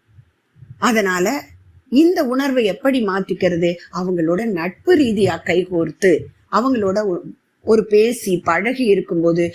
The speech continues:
ஒரு நண்பன் என்ற நிலையில் இருக்கும்போது இந்த மாறான உணர்வுல மாற்றிக்கலாம்." அதனால அவரும் என்ன பண்ணுவாரு, அந்த அதே அந்த பேருந்துல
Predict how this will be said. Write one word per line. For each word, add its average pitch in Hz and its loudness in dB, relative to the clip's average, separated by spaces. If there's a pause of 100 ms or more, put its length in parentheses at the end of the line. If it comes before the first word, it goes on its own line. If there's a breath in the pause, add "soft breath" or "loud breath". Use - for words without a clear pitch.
(140 loud breath)
ஒரு 214 2
நண்பன் 233 0
என்ற 214 -2
நிலையில் 185 2
இருக்கும்போது 165 -2
இந்த 160 0
மாறான 190 -2
உணர்வுல 165 -2
மாற்றிக்கலாம்." 156 -6 (220 loud breath)
அதனால 208 0
அவரும் 220 -2
என்ன 220 -2
பண்ணுவாரு, 202 -2 (400 loud breath)
அந்த 240 2 (140)
அதே 190 0 (400 loud breath)
அந்த 180 0 (960)
பேருந்துல 226 2